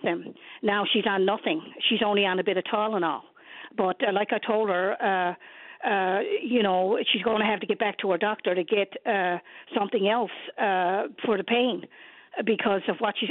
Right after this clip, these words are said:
and, and, you know, Patty, uh, it's all right for me to say that, but you can't even get in to see your doctor. I mean, uh, it's crazy what's going on. Like, here you got a person that's in tremendous pain, got to go up and wait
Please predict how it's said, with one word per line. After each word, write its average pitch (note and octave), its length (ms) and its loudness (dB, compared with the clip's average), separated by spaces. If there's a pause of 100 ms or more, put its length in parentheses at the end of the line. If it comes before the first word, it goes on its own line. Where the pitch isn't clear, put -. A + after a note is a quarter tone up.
and, B3 240 2
and, C4+ 180 2
you C4 120 4
know, C4 160 2
Patty, B3+ 420 0 (640)
uh, A3+ 500 2
it's A#3 160 -2
all C4 140 2
right B3+ 180 2
for A3+ 80 0
me A#3 140 2
to A3 80 2 (100)
say A#3+ 200 4
that, D#4 220 4 (100)
but A3+ 200 0
you A#3 140 0
can't C4+ 240 4
even A#3+ 180 4
get B3+ 140 4
in C4+ 120 4
to C4 140 2
see D#4+ 80 2
your E4 160 4
doctor. F3+ 460 -2 (600)
I A3 100 2
mean, A3+ 380 4
uh, A3+ 240 4
it's B3+ 180 -4
crazy D4 400 2
what's A3+ 240 -2
going B3 260 2
on. C4+ 240 0
Like, G3+ 200 0 (260)
here C4 160 2
you C#4+ 160 2
got B3 180 0
a A3+ 60 -2
person B3+ 560 -2 (460)
that's A3 240 0
in A3+ 200 2
tremendous C#4 400 2 (140)
pain, B3 480 0 (460)
got C4 180 0
to D4 100 0
go C4 380 2
up - 140 -8 (100)
and G3+ 320 0
wait C4+ 320 2